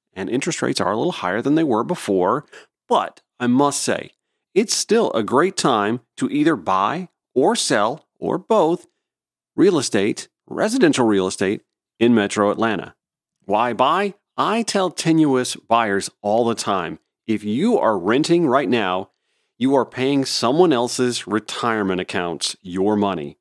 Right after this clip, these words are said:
and it might as well go to you. The cost of housing in Atlanta is not going to get cheaper. The population is going to continue to grow well into the twenty forties, with nearly a million and a half new residents expected to come here. So you better get a house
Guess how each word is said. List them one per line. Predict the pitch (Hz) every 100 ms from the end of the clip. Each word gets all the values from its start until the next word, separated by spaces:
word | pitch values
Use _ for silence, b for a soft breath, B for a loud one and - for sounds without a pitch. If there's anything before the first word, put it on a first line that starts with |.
| _
and | 104 101
it |
might | 95 87 104
as | 151 127
well | 107 131 165 -
go | 92
to | 104
you. | 120 156 208 101 _ _ _ _ _ _ _ -
The | 104
cost | - 127 156 190
of |
housing | - 135 127 135
in | 117
Atlanta | 104 113 110 90 -
is | 95
not | 90 98 104
going | - 113
to | 113
get | 110 101
cheaper. | - 113 101 78 80
The |
population | - 104 104 107 107 110 110
is | 104
going | - 110
to |
continue | 107 147 - 185 196
to | 196
grow | 190 196 143 143 - _ _ -
well | 110 131 113
into | 131 131 135
the | 123
twenty | - 113 110 113
forties, | - 120 107 76 80
with | 95
nearly | 101 131 147 131
a | 107
million | 95 98 117 143
and | 165
a |
half | 160 135 123 117
new | 123
residents | 110 107 98 92 87
expected | 98 - 87 - 90
to |
come | - 90 85
here. | 78 - - _ B B B B
So | - 113 101
you | 85 87
better | 90 110
get | 135 160
a |
house | 160 - 127 123